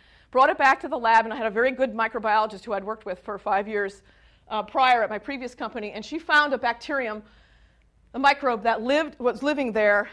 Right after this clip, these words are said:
and, uh, it was warding off everything else on the Petri plate that we had, and we, um, brewed it up in a little flask, um, in the lab 'cause we didn't have a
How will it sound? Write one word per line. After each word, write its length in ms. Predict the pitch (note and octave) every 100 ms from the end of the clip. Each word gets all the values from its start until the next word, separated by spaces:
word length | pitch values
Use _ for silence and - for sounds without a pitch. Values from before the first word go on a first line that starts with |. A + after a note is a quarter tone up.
| -
and, 420 | B3+ B3+ B3 B3 - - - -
uh, 120 | A#3+ -
it 220 | B3+ B3+
was 160 | A#3
warding 320 | G#3 C4+ D4 B3+
off 180 | A#3 -
everything 340 | C#4 C#4+ C4
else 300 | A#3 A3+ -
on 140 | - G#3+
the 80 | G#3
Petri 400 | - D#4 - C4+
plate 260 | A#3 G3
that 120 | G3 F#3
we 100 | G#3
had, 380 | A#3+ A3+ G#3+ - - _ _ -
and 240 | A#3 A#3+
we, 340 | C4+ C4+ C4
um, 360 | A3 A3+ G#3 G3+ - _ _ _ - _ _
brewed 260 | A#3 D4+ A4
it 60 |
up 180 | E4+ D4
in 60 | B3+
a 60 |
little 140 | B3+ D#4
flask, 720 | - D4 C4+ F#3+ D#3+ - - - - - -
um, 400 | A3+ G#3 G#3 G3 - -
in 120 | A#3+
the 80 | A3+
lab 260 | B3+ A3+
'cause 140 | A3 A3
we 80 | A#3+
didn't 180 | B3+
have 220 | A#3+ C4
a 100 | G#3